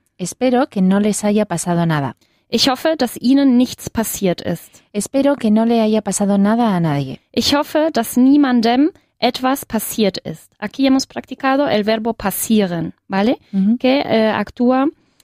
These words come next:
Speaker 2: eh, similar al verbo gefallen, ¿vale? Es decir, la persona a la que le pasa algo no es el suje-, sujeto, ¿vale? Sino el complemento indirecto, ¿vale?
Speaker 1: Ujú.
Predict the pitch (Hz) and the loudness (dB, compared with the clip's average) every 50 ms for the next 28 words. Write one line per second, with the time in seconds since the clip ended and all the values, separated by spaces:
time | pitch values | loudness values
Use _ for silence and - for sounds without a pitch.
0 | _ _ - 226 220 220 214 208 208 - - 226 220 214 208 214 214 226 240 - | _ _ -2 0 0 2 2 0 0 0 0 0 2 2 2 2 2 0 0 0
1 | - 208 202 208 214 214 202 220 208 185 190 180 - - - 254 269 262 202 165 | 0 0 0 0 -2 0 0 -2 -2 -2 -4 -6 -6 -4 -2 -2 0 0 0 -2
2 | - 180 - _ _ - 214 185 196 208 269 - - 214 - - 196 196 - - | -4 -8 -12 _ _ -10 -6 -2 0 0 0 0 -2 -4 -4 -4 -8 -8 -6 -2
3 | 226 214 185 - - - - - _ _ - 226 208 196 196 196 190 190 185 - | 0 0 0 -2 -4 -20 -20 -20 _ _ -2 -2 0 0 2 0 0 0 0 -2
4 | - 190 - - 254 254 254 220 185 180 180 180 180 180 - - 180 180 180 - | -2 -2 0 0 0 0 0 0 0 0 0 0 0 -2 -4 -4 -4 -2 -2 -2
5 | 208 220 - - 240 214 247 262 277 269 285 285 311 440 _ - 233 226 220 226 | -2 -4 -2 -2 0 0 2 0 0 0 0 -2 -2 -4 _ -4 -2 0 0 0
6 | - 220 202 202 - 202 185 - - - - - - _ - - 214 190 - 196 | 0 -2 -2 -2 -4 -6 -6 -8 -8 -14 -16 -16 -16 _ -6 -6 -4 -2 0 -2
7 | 175 - - 247 - - _ - - 202 196 214 285 - - 277 233 202 190 190 | -2 0 0 -2 -2 -4 _ -4 -2 0 2 2 0 0 0 0 0 0 0 0
8 | - 185 185 - 185 190 196 208 - - 156 180 185 165 165 156 - - - _ | -2 -2 -2 0 0 0 0 0 0 0 0 2 0 0 0 -2 -4 -6 -8 _
9 | - _ _ _ _ _ - 190 190 202 - 190 190 233 - | -20 _ _ _ _ _ -4 -2 0 0 0 0 -2 -2 -2